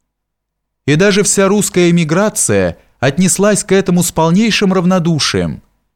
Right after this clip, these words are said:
не придала этому ровно никакого значения, как, например, тому,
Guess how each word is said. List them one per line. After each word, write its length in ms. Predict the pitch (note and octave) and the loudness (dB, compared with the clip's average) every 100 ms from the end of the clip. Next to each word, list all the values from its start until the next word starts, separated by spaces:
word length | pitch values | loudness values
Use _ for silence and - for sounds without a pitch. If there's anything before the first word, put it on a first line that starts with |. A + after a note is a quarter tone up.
| _ | _
не 140 | B2 D3 | -2 0
придала 500 | D3 C#3+ C3+ C3+ D3 | 0 0 2 2 2
этому 300 | C#3+ C#3 C3+ | 0 0 0
ровно 260 | D3+ C#3 | 0 0
никакого 520 | C#3 C3+ C3+ C#3+ C3+ A2+ | -2 0 0 0 0 0
значения, 840 | B2 A#2 - F3+ D#3+ A2 E2+ - _ _ _ _ | 0 -2 0 0 0 -2 -4 -6 _ _ _ _
как, 240 | E3 E3 | -2 0
например, 400 | E3 E3 E3 E3 | 0 0 0 0
тому, 480 | D#3+ D#3+ G3 A3+ | 0 2 2 2